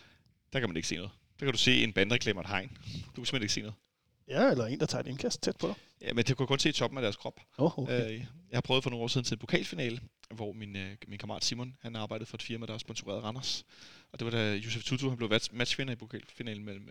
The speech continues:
Speaker 1: Esbjerg og Randers. Så har han fået to billetter, og vi kom lidt sent ind i parken, og så ender vi med at skulle sidde på række et.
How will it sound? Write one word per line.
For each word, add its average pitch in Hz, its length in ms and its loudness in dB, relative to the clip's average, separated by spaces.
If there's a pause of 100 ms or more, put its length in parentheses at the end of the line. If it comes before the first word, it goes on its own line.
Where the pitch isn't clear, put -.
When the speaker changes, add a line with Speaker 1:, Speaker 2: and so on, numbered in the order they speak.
Speaker 1:
Esbjerg 117 280 -4
og 110 40 -8
Randers. 117 360 -6
Så - 280 -20
har 123 60 6
han 127 60 6
fået 131 160 4
to 147 120 4
billetter, 120 280 4 (380)
og 127 100 -2
vi 131 60 4
kom 131 140 6
lidt 117 120 4
sent 131 240 6
ind 127 160 4
i - 40 -4
parken, 123 460 2
og 120 100 0
så - 140 6 (200)
ender 120 140 6
vi 120 100 0
med 113 120 0
at 101 120 2
skulle - 160 -4
sidde 123 340 8 (640)
på 120 100 4
række 101 320 10
et. - 200 4